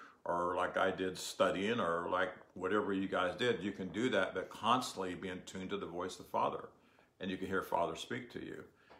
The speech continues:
And Father also helps us through our daily life as far as the voice with wisdom and understanding and knowledge and hearing how to do something. I,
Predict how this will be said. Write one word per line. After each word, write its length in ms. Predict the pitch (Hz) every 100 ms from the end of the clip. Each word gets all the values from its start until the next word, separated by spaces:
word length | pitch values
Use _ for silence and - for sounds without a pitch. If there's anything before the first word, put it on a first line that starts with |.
| -
And 100 | 101
Father 320 | 92 117 120 110
also 680 | 107 160 - 95 104 101 - - -
helps 480 | - 98 110 - 117
us 120 | 113
through 200 | - 120
our 220 | 117 113
daily 320 | 120 123 127
life 320 | 117 139 -
as 100 | -
far 240 | - 98 98
as 60 |
the 80 | 98
voice 400 | 92 98 107 107
with 100 | 104
wisdom 480 | 90 101 113 113 113
and 120 | 110
understanding 600 | 98 113 117 113 113 117
and 120 | 110
knowledge 440 | 110 123 131 - -
and 120 | 85 - - _
hearing 360 | 117 113 117
how 180 | 117 120
to 80 | 120
do 220 | 107 131
something. 540 | - - - 85 85 - - - _ _
I, 220 | 85 87